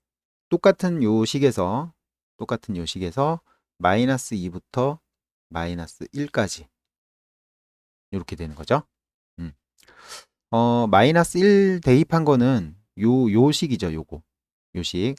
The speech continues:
아까 밑에서 계산했었으니까. 음, 그러면 사분의 일. 아, 요거는 다른 색깔로 할게요. 검정색으로. 이게 차이가 있을래나? 보일래나, 이게?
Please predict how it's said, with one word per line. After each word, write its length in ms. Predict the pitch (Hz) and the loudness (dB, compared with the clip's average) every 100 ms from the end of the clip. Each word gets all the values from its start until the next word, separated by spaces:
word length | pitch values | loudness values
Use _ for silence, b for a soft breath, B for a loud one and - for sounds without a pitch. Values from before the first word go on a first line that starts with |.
| - | -10
아까 220 | - 95 | -4 -4
밑에서 340 | 90 - 98 | -2 -4 -6
계산했었으니까. 1080 | 90 90 113 101 85 82 85 76 78 92 131 _ _ _ _ _ | -6 -6 -4 -4 -6 -10 -10 -8 -6 -4 -6 _ _ _ _ _
음, 240 | 87 87 82 _ b b b _ | -12 -10 -12 _ b b b _
그러면 540 | _ 95 101 143 170 175 _ _ _ _ _ _ _ _ | _ -8 -4 -4 -4 -10 _ _ _ _ _ _ _ _
사분의 540 | - - 90 101 92 - | -18 -10 -6 -4 -6 -2
일. 280 | 120 82 - _ _ _ _ _ _ _ - | -4 -4 -8 _ _ _ _ _ _ _ -14
아, 160 | 78 - | -14 -14
요거는 400 | 87 95 113 143 - | -10 -8 -8 -8 -6
다른 260 | 147 185 | -4 -4
색깔로 360 | 170 151 95 85 | -6 -6 -6 -8
할게요. 380 | 85 - 82 127 _ _ | -10 -14 -16 -18 _ _
검정색으로. 680 | - 160 165 160 123 90 82 - _ _ B B B _ _ | -14 -8 -6 -4 -6 -8 -10 -14 _ _ B B B _ _
이게 120 | 113 | -16
차이가 340 | 113 - 175 160 | -10 -8 -4 -4
있을래나? 480 | - 131 113 92 - _ _ _ _ _ _ | -4 -4 -4 -6 -12 _ _ _ _ _ _
보일래나, 440 | _ 95 98 78 110 | _ -6 -6 -8 -12
이게? 220 | 117 - | -14 -18